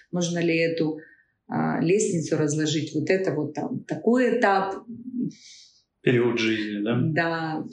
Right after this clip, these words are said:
Speaker 1: там
Speaker 2: По
Speaker 1: до
Speaker 2: возрасту,
Speaker 1: такого
Speaker 2: по возрасту.
Speaker 1: времени, это вот до такого, это до такого. Хотелось бы, но это не так. Более того, я думаю, что приходят моменты в нашей жизни, когда ты в пятьдесят возвращаешься к тому, чтобы пересмотреть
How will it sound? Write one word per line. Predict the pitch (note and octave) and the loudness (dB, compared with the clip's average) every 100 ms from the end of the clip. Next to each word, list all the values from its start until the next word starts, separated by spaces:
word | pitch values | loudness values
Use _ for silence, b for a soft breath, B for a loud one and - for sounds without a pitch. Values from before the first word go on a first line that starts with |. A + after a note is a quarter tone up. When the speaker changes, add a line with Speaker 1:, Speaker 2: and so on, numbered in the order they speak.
| - - | -10 -4
Speaker 1:
там | D#3+ E3 D3+ | -2 0 2
Speaker 2:
По | |
Speaker 1:
до | F#3+ F#3+ | 2 4
Speaker 2:
возрасту, | G3+ - - | 2 2 2
Speaker 1:
такого | - - B3 B3+ G#3+ | 2 4 4 4 4
Speaker 2:
по | G3 | 4
возрасту. | G3 F3 | 2 2
Speaker 1:
времени, | G3 G3 F#3+ F3+ E3+ E3+ | 4 4 2 0 0 0
это | - F#3+ F3+ | 0 2 2
вот | E3 D3+ | 2 0
до | E3+ | 2
такого, | E3+ - A3+ F#3 | 0 2 2 4
это | F3+ E3 | 0 -4
до | D3+ | -4
такого. | E3 D3+ D3+ B B - | -2 -2 -6 B B 0
Хотелось | G#3+ A3 C#4 B3+ F3+ | 0 4 4 4 2
бы, | E3 | 2
но | F3 F3+ | 0 -2
это | F3 E3+ | -2 -2
не | D#3+ C3+ | -2 -2
так. | D#3 C3+ B D#3+ | -6 -8 B -6
Более | F3+ F#3+ F3 E3 | 0 2 2 2
того, | G3 G3 D4 | 0 2 2
я | A#3+ F3 | 2 2
думаю, | F#3 G3 F3 E3 | 0 0 0 -2
что | D#3 - D#3+ D3 | -4 -4 -4 -2
приходят | - - F3+ E3+ E3 | -4 0 0 0 0
моменты | D#3+ D#3+ E3 E3 D#3+ | -2 -2 -4 -4 -4
в | |
нашей | D#3 D3 - | -2 -4 -4
жизни, | D#3+ G#3 A3+ F3 D#3 | -2 0 0 0 -2
когда | D#3+ C#3+ D3+ E3 E3 B B B - | -4 -6 -4 -6 -6 B B B -6
ты | E3 | -6
в | B2+ | -4
пятьдесят | - C#3 D3+ - G#3 G#3+ - | -2 -2 0 2 2 2 -2
возвращаешься | - E3 D#3 D#3 - E3 D3 - C#3 | -2 0 0 0 0 0 -2 -4 -4
к | - | -4
тому, | C#3+ E3+ | -2 -2
чтобы | F3 D#3 D3+ | -4 -6 -8
пересмотреть | C#3 D#3 - D#3 D3 E3+ D#3 - | -2 0 2 0 0 0 -2 -4